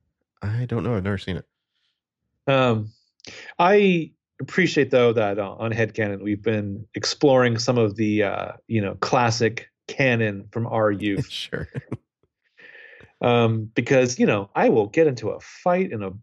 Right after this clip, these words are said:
Speaker 2: bar over sneakers as opposed to, like, say, The English Patient. Um, yeah.
Speaker 1: Yeah. Well, uh, any complaints?
Speaker 2: Uh, the ones I've written down,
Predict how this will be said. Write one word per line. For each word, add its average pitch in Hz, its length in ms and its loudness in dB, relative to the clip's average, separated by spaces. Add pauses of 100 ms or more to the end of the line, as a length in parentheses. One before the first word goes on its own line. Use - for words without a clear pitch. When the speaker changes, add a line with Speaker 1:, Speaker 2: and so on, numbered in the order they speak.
(120)
Speaker 2:
bar 113 380 2
over 104 220 -6
sneakers 104 920 -6 (280)
as 107 240 0
opposed 113 340 2
to, 110 60 2
like, 98 160 2
say, 101 240 2
The 110 120 -2
English 107 280 -2
Patient. 92 520 -6 (2500)
Um, 98 580 0 (1700)
yeah. 117 360 2 (340)
Speaker 1:
Yeah. 131 240 2
Well, 131 580 0
uh, 107 680 2
any 117 140 -2
complaints? - 720 -4 (1700)
Speaker 2:
Uh, 151 440 4
the 139 160 2
ones 220 200 4
I've 196 140 4
written 160 180 0
down, 127 420 -2